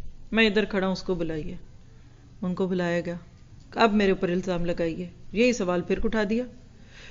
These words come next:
"ये बताइए उमर, आपका कुर्ता कैसे बन गया?" तो फिर उमर के बेटे ने आके सबके सामने कहा कि, "लोगों, मैं इसकी गवाही देता हूं कि जो चादर मुझे मिली थी ना,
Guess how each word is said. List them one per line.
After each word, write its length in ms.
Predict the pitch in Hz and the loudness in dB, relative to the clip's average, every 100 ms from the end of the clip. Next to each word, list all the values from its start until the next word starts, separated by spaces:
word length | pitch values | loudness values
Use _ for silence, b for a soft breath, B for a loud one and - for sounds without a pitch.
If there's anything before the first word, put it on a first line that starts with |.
| B | B
"ये 160 | 240 269 | 10 12
बताइए 440 | 247 226 208 214 | 10 8 6 8
उमर, 240 | 208 220 254 | 6 6 8
आपका 380 | 226 262 - | 8 8 4
कुर्ता 320 | 294 254 - 240 | 0 2 2 4
कैसे 280 | 220 208 | 4 2
बन 240 | 190 180 170 | 2 2 0
गया?" 200 | 170 175 - - - b b b | -4 -6 -14 -20 -20 b b b
तो 80 | 185 | -6
फिर 160 | 185 190 | 0 2
उमर 260 | 185 190 | 2 0
के 160 | 175 190 | 0 -2
बेटे 360 | 170 180 190 | 0 0 0
ने 100 | 185 | 0
आके 280 | 185 175 180 | -2 -2 -4
सबके 460 | 170 - 240 240 196 | -4 -4 -4 -2 -4
सामने 380 | 196 170 175 175 | -2 -4 -2 -4
कहा 160 | 175 | -4
कि, 160 | 170 175 | -4 -2
"लोगों, 380 | 170 165 165 180 190 - - B B B 226 | -2 -2 -2 -4 -8 -20 -20 B B B 4
मैं 220 | 254 262 | 8 8
इसकी 260 | 262 240 | 6 2
गवाही 340 | 208 196 190 196 | 4 4 6 4
देता 280 | 185 185 220 | 4 2 0
हूं 80 | |
कि 120 | 226 214 | 2 2
जो 140 | 190 | 2
चादर 380 | 180 180 185 185 | 2 0 0 0
मुझे 300 | 180 175 220 | -2 2 4
मिली 280 | 226 170 170 | 4 0 -2
थी 160 | 180 | -2
ना, 160 | 180 | -4